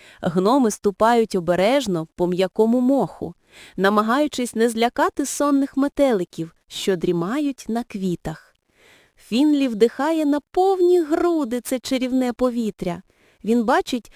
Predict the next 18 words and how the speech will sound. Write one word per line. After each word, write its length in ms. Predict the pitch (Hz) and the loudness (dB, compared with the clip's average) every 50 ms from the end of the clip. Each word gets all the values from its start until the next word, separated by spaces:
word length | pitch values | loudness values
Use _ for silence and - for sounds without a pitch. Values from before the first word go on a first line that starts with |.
| - _ - | -18 _ -2
як 200 | 208 247 254 - | 0 0 0 0
квіти 420 | - - 233 262 320 403 - - 226 | -4 -8 -4 -2 -2 -2 -2 -2 -2
м'яко 480 | 220 214 190 233 262 294 - - 247 | -2 0 0 0 0 0 -2 -6 -8
світяться 600 | - - 202 226 269 - - 247 - - - 233 - - | -8 -6 -6 -8 -6 -6 -6 -8 -6 -6 -8 -8 -8 -10
у 100 | 220 - | -12 -8
темряві, 680 | - - 233 240 226 220 196 190 185 180 180 175 - _ _ _ _ _ | -4 -2 -2 0 0 0 -2 -2 -4 -6 -8 -12 -14 _ _ _ _ _
червоні, 840 | - 330 349 320 240 180 175 175 190 196 190 190 185 185 190 - _ _ _ _ _ _ _ _ | -4 -2 -2 -2 -4 -4 -4 -2 -2 -2 -2 -2 -4 -6 -8 -12 _ _ _ _ _ _ _ _
жовті, 680 | 269 240 226 240 233 226 220 208 - _ - 202 196 202 - _ _ _ _ _ _ | -10 -2 0 2 2 2 2 0 -4 _ -12 -10 -10 -12 -12 _ _ _ _ _ _
сині. 800 | - - - - - 196 214 226 240 240 233 220 214 202 202 - _ _ _ _ _ - - _ _ _ _ _ | -12 -12 -10 -4 -2 -2 0 0 0 2 0 0 -2 -2 -6 -12 _ _ _ _ _ -20 -20 _ _ _ _ _
Кожна 600 | - 190 254 311 320 285 240 220 180 175 175 - _ | 0 2 2 4 2 2 0 -2 -2 -2 -6 -8 _
має 380 | - 175 190 202 214 208 196 196 | -6 -4 -4 -2 -2 -4 -4 -6
свій 520 | - - - - 170 170 208 247 285 302 | -6 -10 -10 -12 -8 -6 -4 -2 -2 -2
неповторний 1080 | 277 240 202 190 - - - 180 170 175 - _ - - 294 330 349 320 285 269 247 220 | 0 0 0 -2 -2 -2 -4 -4 -4 -4 -10 _ -6 -2 -2 -2 0 0 0 0 0 -2
відтінок. 920 | 190 208 202 - _ - - 208 202 214 202 170 160 156 - - - _ _ _ _ _ _ _ _ _ _ _ | -2 -4 -8 -10 _ -14 -10 -6 -4 -2 -2 -2 -4 -6 -8 -12 -20 _ _ _ _ _ _ _ _ _ _ _
Гноми 420 | - 175 220 269 330 392 339 262 214 | -4 0 2 4 4 4 4 2 2
розходяться 760 | 190 185 - - - - 254 320 294 320 311 - - 277 254 | 2 0 -2 -4 0 2 4 4 4 0 -2 -2 -2 -4 0
по 180 | - 247 254 | 2 2 2
долині, 580 | 214 262 262 247 254 254 247 240 233 226 220 | 4 2 2 2 0 0 0 0 0 0 -2